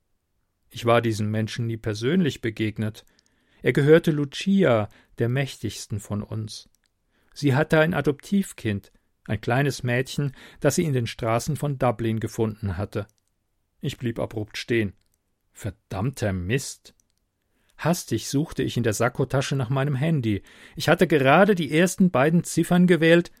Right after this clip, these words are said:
als es klingelte. „Vittorio?“,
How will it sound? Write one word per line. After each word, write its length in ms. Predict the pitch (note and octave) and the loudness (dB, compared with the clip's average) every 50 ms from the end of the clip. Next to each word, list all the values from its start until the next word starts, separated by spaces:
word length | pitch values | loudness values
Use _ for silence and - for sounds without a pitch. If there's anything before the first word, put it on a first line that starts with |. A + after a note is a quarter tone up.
| _ _ _ _ - | _ _ _ _ -4
als 240 | - D3 D#3+ - - | -2 -2 -2 0 -2
es 200 | F#3+ F3 - - | -4 -4 -4 -6
klingelte. 600 | - - G#2 G2+ F#2+ F#2+ F2 - - G2 F#2+ - _ _ _ _ _ _ _ _ _ _ _ _ _ _ _ _ _ _ _ _ _ _ - | -6 -4 -2 -2 -2 -4 -6 -6 -8 -10 -10 -10 _ _ _ _ _ _ _ _ _ _ _ _ _ _ _ _ _ _ _ _ _ _ -6
„Vittorio?“, 1080 | G#3+ F#3 G3+ A3+ A#3+ A#3 - F3 D3 B2+ A#2+ B2 B2+ C#3 C#3+ D3+ E3 F3+ G3+ A#3+ C#4 | 0 2 4 4 2 2 0 0 2 2 2 2 2 0 0 0 0 2 2 2 0